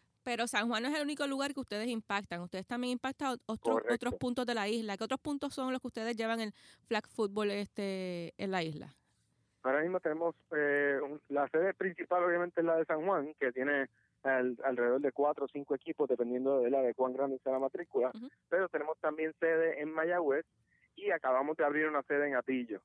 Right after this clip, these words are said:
Speaker 2: Eh, pues se nos han ido abri-, abriendo las puertas poco a poco, ¿verdad? A través de, de contactos y actividades, eh, eh, y aparte del interés, ¿verdad? De, de, de la gente en distintos puntos de la isla,
Speaker 1: Ujú.
Speaker 2: eh, de participar del deporte y de hacer algo nuevo.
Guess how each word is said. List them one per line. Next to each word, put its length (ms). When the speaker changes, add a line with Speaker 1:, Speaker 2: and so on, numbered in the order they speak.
Speaker 2:
Eh, 400
pues 140
se 80
nos 140
han 140
ido 180
abri-, 140
abriendo 300
las 100
puertas 300
poco 200
a 40
poco, 280
¿verdad? 180
A 40
través 260
de, 280
de 180
contactos 640
y 80
actividades, 800
eh, 640
eh, 60
y 60
aparte 320
del 160
interés, 460
¿verdad? 320
De, 180
de, 240
de 80
la 120
gente 260
en 80
distintos 360
puntos 280
de 80
la 120
isla, 280
Speaker 1:
Ujú. 140
Speaker 2:
eh, 520
de 140
participar 500
del 140
deporte 400
y 20
de 60
hacer 180
algo 220
nuevo. 360